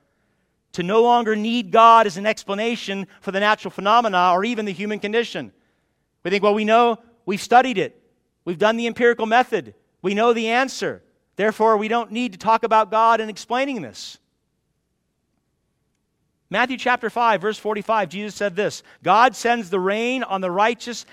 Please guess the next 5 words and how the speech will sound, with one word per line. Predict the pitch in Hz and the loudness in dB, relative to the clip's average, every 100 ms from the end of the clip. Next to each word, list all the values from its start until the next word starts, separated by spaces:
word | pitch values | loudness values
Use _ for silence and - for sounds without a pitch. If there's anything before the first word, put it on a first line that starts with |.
| - | -8
and | 202 | -6
the | 202 | -2
unrighteous." | 233 208 151 123 123 - - _ _ _ _ _ _ _ _ _ _ _ _ _ | 0 2 0 -2 -12 -16 -20 _ _ _ _ _ _ _ _ _ _ _ _ _
Now, | - 175 | -2 0
Jesus | 147 262 285 233 226 - - | 0 -2 -2 -4 -10 -12 -14